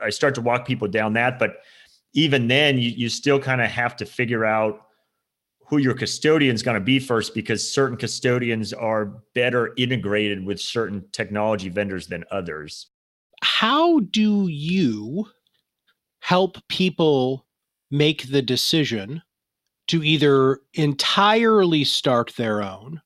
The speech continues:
Speaker 2: or to bolt on to an existing R A? What are, what are some of the factors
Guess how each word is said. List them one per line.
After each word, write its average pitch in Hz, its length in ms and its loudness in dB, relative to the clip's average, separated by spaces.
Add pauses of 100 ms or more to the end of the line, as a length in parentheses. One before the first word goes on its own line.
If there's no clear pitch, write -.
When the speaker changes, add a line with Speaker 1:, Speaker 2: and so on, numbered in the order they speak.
(680)
Speaker 2:
or 175 300 4
to 170 240 0
bolt 147 400 2
on 135 180 4
to 127 200 -2
an 123 80 0
existing 123 560 -2
R 113 200 0
A? 113 140 0
What 160 160 4
are, 214 60 0
what 247 160 4
are 285 40 2
some 320 140 2
of 302 60 0
the 190 80 2
factors 127 1080 -2